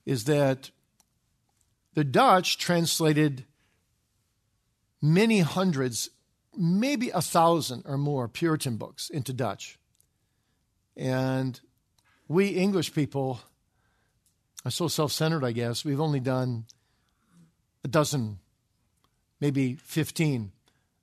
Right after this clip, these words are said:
books from the Dutch into the English. The nice thing, of course, is when we translate a book from Dutch into English now,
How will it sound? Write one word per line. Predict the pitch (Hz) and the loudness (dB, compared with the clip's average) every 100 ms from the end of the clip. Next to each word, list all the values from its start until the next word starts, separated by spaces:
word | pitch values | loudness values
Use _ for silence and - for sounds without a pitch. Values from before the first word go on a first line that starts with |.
| _ _ _ _ - | _ _ _ _ -4
books | 135 135 - - | 0 0 -2 -4
from | 135 123 117 - | -2 -2 -4 -4
the | 135 | -4
Dutch | 131 127 120 - - _ _ _ _ | 0 0 -2 -8 -12 _ _ _ _
into | 139 131 - 135 120 113 - | -4 -2 -2 -4 -4 -6 -8
the | 143 | -6
English. | 170 156 156 123 104 - - _ _ _ _ _ _ _ - - - - _ _ - | 0 0 2 0 -4 -10 -14 _ _ _ _ _ _ _ -20 -20 -20 -20 _ _ -4
The | 147 151 160 | 2 2 2
nice | 165 151 302 - - | 0 4 4 4 2
thing, | 165 139 | 0 0
of | 123 | -4
course, | - 127 131 - | -4 -4 -4 -4
is | 151 | -4
when | 131 143 | -2 0
we | 135 | -2
translate | - 180 202 - 139 | 0 -2 0 -2 -2
a | 120 | -2
book | 120 117 | -6 -6
from | 131 | -6
Dutch | 123 120 - | -4 -4 -4
into | 127 | -4
English | 120 113 113 - | -4 -6 -8 -4
now, | 135 151 175 113 117 | -2 2 2 0 -6